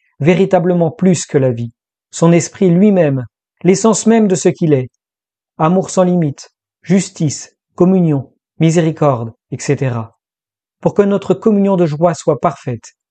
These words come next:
éternelle. Voilà ce que Dieu nous offre en plus, déjà en notre existence en ce monde. Dans la vie de la personne qui participe, le repas du Seigneur ne prend donc véritablement, pleinement sens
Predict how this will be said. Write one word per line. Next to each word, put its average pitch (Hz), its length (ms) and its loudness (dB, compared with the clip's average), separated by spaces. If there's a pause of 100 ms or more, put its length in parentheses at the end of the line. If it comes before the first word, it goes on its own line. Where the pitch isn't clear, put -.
(100)
éternelle. 123 600 -4 (1120)
Voilà 170 260 0
ce - 140 -4
que 175 120 -2
Dieu 165 180 2
nous 170 200 0
offre 170 260 0
en 165 80 -4
plus, - 480 -6 (220)
déjà 185 300 4
en 190 60 0
notre 165 360 -2
existence 151 640 -2
en 143 40 -2
ce 127 160 -6
monde. 113 360 -4 (2000)
Dans 151 80 2
la 170 120 4
vie 208 140 2
de 180 80 4
la 160 100 4
personne - 360 -2
qui 175 160 -6
participe, 170 600 -2 (640)
le 160 100 2
repas 202 260 2
du 202 100 -2
Seigneur 208 420 2
ne 180 100 2
prend 185 220 -2
donc 190 180 0
véritablement, 156 840 0 (320)
pleinement 190 360 2
sens - 500 -8